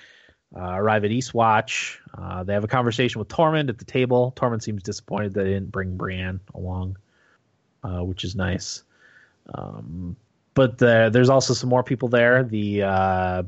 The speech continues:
Brotherhood Without Banners leaders, the Hound, Beric Dondarrion, and Thoros of Myr are in the, the dungeons in East, Eastwatch. Uh,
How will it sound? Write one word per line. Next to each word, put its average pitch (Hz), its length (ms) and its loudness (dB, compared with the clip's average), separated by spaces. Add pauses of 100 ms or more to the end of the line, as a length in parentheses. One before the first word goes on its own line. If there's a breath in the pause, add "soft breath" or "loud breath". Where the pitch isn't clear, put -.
Brotherhood 127 320 6
Without 110 280 0
Banners 113 520 0
leaders, 117 420 2
the 110 80 -2
Hound, 107 420 0 (200)
Beric 107 240 4
Dondarrion, 101 480 0
and 92 120 -4
Thoros 101 300 4
of 98 100 -4
Myr 110 360 2 (480 loud breath)
are 92 80 -2
in 92 100 2
the, 92 120 0 (200)
the 104 100 6
dungeons 131 540 2
in 131 100 -2
East, 117 320 -8
Eastwatch. 110 960 0
Uh, 92 360 -6